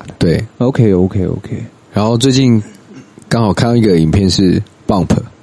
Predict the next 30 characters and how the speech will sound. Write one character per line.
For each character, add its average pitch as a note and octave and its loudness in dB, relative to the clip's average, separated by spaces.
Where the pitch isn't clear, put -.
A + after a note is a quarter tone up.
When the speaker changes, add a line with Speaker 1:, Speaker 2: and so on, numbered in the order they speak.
Speaker 1:
嗯。 G2+ 4
Speaker 2:
他 - 0
去 A#2 0
柬 A2 0
埔 F2+ 2
寨 G#2 2
救 G#2 2
人 C#2 0
嘛。 - -8
Speaker 1:
嗯。 G2+ 2
Speaker 2:
然 A2 2
后 C#3 2
有 B2 4
一 B2 4
个 C#3 2
男 A2 2
生 C#3+ 2
的 C3+ 2
爸 B2 -2
爸 D2 -4
跟 A#2 0
着 A2 2
去。 F2 -2
Speaker 1:
对。 E3 -2
Speaker 2:
要 A#2+ 0
救 G#2+ 0
他 F2+ 2
儿 D#2 0
子。 - -10
Speaker 1:
哦， G#2 -2